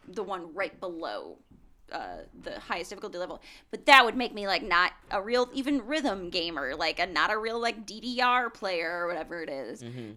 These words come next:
Speaker 1: Um, and I was talking about how with stuff like M M O R P Gs, I, there was such a high barrier of entry to me.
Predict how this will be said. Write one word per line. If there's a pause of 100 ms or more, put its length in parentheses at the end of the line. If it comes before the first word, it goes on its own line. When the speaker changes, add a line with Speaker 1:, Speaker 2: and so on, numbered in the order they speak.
Speaker 1:
Um,
and
I
was
talking
about
how
with
stuff
like
M
M
O
R
P
Gs, (140)
I, (360)
there
was
such
a
high
barrier
of
entry
to
me.